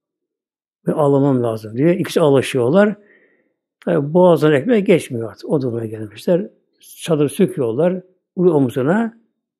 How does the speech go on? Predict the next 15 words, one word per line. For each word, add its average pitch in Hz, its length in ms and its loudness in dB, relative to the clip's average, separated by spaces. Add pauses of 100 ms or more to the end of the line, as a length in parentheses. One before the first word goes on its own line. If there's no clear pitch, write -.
(120)
Bir 196 60 4
yatağa 156 220 0
gidiyorlar. 110 760 -10 (1700)
Akşamdan 202 520 0
sonra 160 580 -2 (560)
Kabe'ye 131 400 0
gelmişler. - 600 -4 (760)
Tabii 170 200 -4
ömrü 165 160 4
yapacaklar. 147 680 -4 (440)
Mikata 156 420 2
girmişler 123 460 0
yolda. 113 560 0 (840)
Ondan 147 300 2
sonra 160 500 0